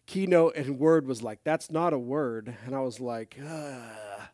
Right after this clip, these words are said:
So, um, forgive me, but, uh, I, I have to have the word ship in there. Otherwise, the whole sermon series falls apart.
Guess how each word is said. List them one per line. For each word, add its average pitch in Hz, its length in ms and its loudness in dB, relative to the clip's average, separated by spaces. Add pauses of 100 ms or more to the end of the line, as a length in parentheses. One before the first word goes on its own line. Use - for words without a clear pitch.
(540)
So, 147 380 4
um, 135 380 0 (140)
forgive 151 460 2
me, 123 280 2 (120)
but, 135 300 2 (120)
uh, 139 100 -2
I, 143 300 -2
I 139 80 -4
have 147 220 0
to 151 100 0
have 143 140 0
the 139 80 -4
word 135 220 -2
ship - 400 -2
in 113 160 -4
there. 113 320 -10 (260)
Otherwise, 135 380 -2
the 135 160 -4
whole 139 200 -4
sermon 131 360 -4
series 120 320 -8
falls 123 280 -6
apart. 117 380 -10